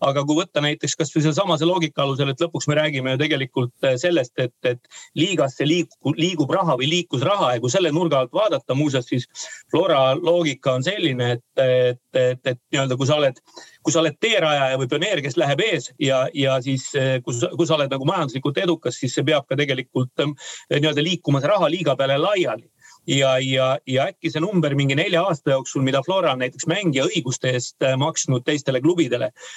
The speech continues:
või siis ka välismaale müütud mängijate nii-öelda edasimüügi protsendi,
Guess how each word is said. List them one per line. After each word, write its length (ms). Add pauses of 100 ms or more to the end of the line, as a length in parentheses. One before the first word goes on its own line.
(140)
või 100
siis 160
ka 80
välismaale 480
müütud 320
mängijate 840 (340)
nii-öelda 300
edasimüügi 500
protsendi, 560